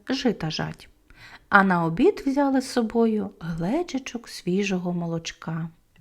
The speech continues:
Прийшли вони на поле, баба й каже до діда: «Де б оце глечичок з молочком поставити, щоб не нагрівся?» А дід відповідає: «Постав, стара, онде, в тому кущику». Баба послухала діда,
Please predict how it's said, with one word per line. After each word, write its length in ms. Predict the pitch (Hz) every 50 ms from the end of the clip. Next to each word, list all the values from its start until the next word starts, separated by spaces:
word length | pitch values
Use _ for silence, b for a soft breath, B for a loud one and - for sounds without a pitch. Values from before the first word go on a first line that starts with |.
| - _ _
Прийшли 400 | - 190 196 190 - - 247 330
вони 260 | 359 330 320 294 294
на 140 | 269 262 269
поле, 460 | 269 269 247 247 247 240 233 226 226 226 - - _ -
баба 300 | 202 233 370 440 320 233
й 60 | 202
каже 440 | - - - 180 185 180 - - 170
до 100 | 170 170
діда: 440 | 165 175 175 175 165 165 165 175 170 - b b b b b b b b b
«Де 300 | 185 175 170 226 320 453
б 60 | 466 -
оце 280 | 453 427 - - 349
глечичок 600 | 302 294 330 330 285 - - 214 - - 233 233
з 40 | -
молочком 540 | 254 262 269 269 277 277 - - 339 262 226
поставити, 760 | - 180 180 - - - 175 185 170 175 175 170 - - 170 - _ _ _ -
щоб 240 | - - - 190 -
не 100 | 214 202
нагрівся?» 640 | 202 214 220 220 254 254 220 196 - - - 180 170 - _ _ _ _ _ _ _ _ _ _ _ _
А 140 | - 170 165
дід 320 | 156 - 196 262 262 - -
відповідає: 840 | 359 - - 349 330 359 349 - 262 226 226 208 208 208 208 208 208 - - _ b b b b b b b b _
«Постав, 520 | - 175 165 - - - 160 175 233 302
стара, 420 | 294 - - 285 285 285 285 294 285 -
онде, 500 | - 220 214 202 196 180 - 180 175 180 - - _
в 80 | - -
тому 340 | - - 180 302 349 320 262
кущику». 760 | - - - 180 180 170 - - - - 170 - - 175 180 185 - - - - - - - - - -
Баба 280 | 214 330 392 330 311
послухала 640 | 294 - 196 185 - - 190 185 - 190 180 180 180
діда, 500 | 175 170 214 285 370 359 254 262 240 226